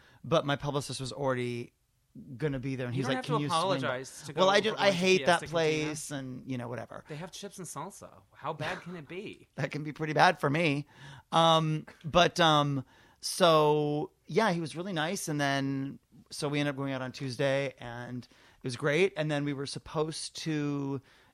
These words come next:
Speaker 1: do something, uh, last night, and he canceled, uh,
Speaker 2: Right.
Speaker 1: yesterday morning. And so I was just kind of like, "Well,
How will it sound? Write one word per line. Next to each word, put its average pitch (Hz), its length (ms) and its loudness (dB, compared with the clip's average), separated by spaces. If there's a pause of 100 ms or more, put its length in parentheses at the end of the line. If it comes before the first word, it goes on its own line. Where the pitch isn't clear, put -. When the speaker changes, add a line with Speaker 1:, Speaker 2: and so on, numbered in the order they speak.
(100)
Speaker 1:
do 143 220 0
something, 139 1040 -2 (100)
uh, 123 420 0
last 131 380 -4
night, 156 480 -2 (340)
and 139 320 -4
he 135 200 -8
canceled, 151 800 -6 (560)
uh, - 100 -12
Speaker 2:
Right. 147 180 2
Speaker 1:
yesterday 143 420 0
morning. 135 580 -4 (680)
And 139 500 0
so 135 1200 0
I 131 280 0
was 147 140 -2
just 135 180 -8
kind 151 180 -2
of 135 100 -2
like, 143 240 -2
"Well, 160 440 0